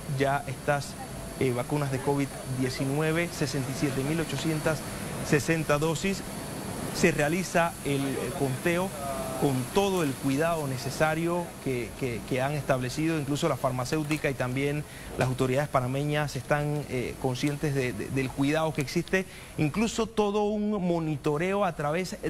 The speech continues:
de sensores, eh, que, eh, registran la temperatura que deben mantener. Ahí están las cajas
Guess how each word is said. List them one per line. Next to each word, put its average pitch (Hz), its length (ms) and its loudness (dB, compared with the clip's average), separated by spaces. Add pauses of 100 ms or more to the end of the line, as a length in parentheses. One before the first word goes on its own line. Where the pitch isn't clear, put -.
(120)
de 143 140 2
sensores, 185 840 0 (540)
eh, 135 680 2
que, 180 500 2 (100)
eh, 135 480 0 (480)
registran 190 640 0
la 185 220 0
temperatura 151 760 0 (320)
que 143 140 2
deben 139 400 0 (220)
mantener. 123 760 0 (100)
Ahí 175 160 4
están 160 280 0
las 131 100 0
cajas 160 400 0